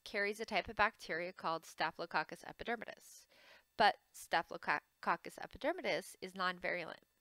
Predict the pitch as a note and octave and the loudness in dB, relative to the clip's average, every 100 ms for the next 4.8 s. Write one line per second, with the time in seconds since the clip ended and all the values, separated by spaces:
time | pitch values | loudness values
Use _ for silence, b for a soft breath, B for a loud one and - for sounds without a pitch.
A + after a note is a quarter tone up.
0 | - F#3 F#3 F3+ - F3 F#3+ - E3 E3 | -8 -4 -4 -2 -2 -2 -2 2 2 2
1 | D3+ E3+ - - - B B B B G3+ | -8 -12 -12 -14 -16 B B B B -8
2 | G#3+ A3+ A3 A3 A#3+ A#3 - E4+ D#4 - | -4 2 2 0 -4 -8 -2 0 0 -2
3 | B3 A#3+ A3+ A#3+ F#3 E3+ - - G#3 G#3 | -2 0 0 0 -2 -4 -8 0 4 6
4 | A3 G#3 F#3+ F3 F3 F#3+ G3 | 6 2 0 0 0 0 0